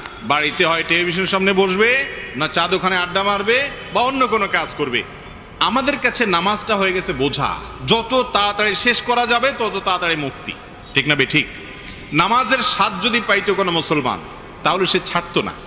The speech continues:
আপনি হারামে যখন যাবেন, তারাবি পড়বেন, দেখবেন দেড় ঘন্টা বা তার চাইতে কম বেশি সময় যখন লাগে, তখন আপনি নিজে উপভোগ করেন, ফিল করেন, কারণ ইবাদতের স্বাদ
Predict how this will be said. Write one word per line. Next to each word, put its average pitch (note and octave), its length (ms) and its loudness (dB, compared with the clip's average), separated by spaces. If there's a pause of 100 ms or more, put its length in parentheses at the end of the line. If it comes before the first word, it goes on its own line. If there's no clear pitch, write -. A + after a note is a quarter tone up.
(400)
আপনি F3+ 220 2
হারামে F3+ 380 0
যখন G#3 320 0
যাবেন, F#3 320 2 (440)
তারাবি G#3 360 2
পড়বেন, G#3 360 2
দেখবেন F#3 400 2 (600)
দেড় G3 200 4
ঘন্টা G3 480 0 (360)
বা E3 120 2
তার F#3 220 2
চাইতে G3 320 2
কম F#3 320 2
বেশি F3+ 280 2
সময় F3 300 0
যখন D#3+ 260 -4
লাগে, D#3 500 2 (380)
তখন G3 480 2
আপনি F3 260 -2
নিজে E3+ 200 2
উপভোগ D#3 400 2
করেন, C#3+ 220 0
ফিল G3 220 2
করেন, A#2 380 0
কারণ A#3 360 2 (280)
ইবাদতের D#3+ 440 0
স্বাদ F3 280 0